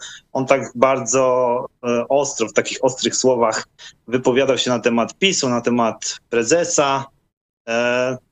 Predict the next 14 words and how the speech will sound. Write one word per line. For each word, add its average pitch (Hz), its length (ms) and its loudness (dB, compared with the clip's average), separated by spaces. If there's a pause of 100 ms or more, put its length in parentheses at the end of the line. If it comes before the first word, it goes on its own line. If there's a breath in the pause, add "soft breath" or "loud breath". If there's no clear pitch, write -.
no 208 120 -2
nie 196 120 2
sposób 151 420 0
było 139 240 0
mu 135 140 0
tam, 127 300 2
e, 127 60 -2 (380)
nie 131 100 2
przyznać 131 460 0
racji 123 480 0
w - 60 -12
tym, 120 140 -4
co 120 140 -2
mówił. 123 580 0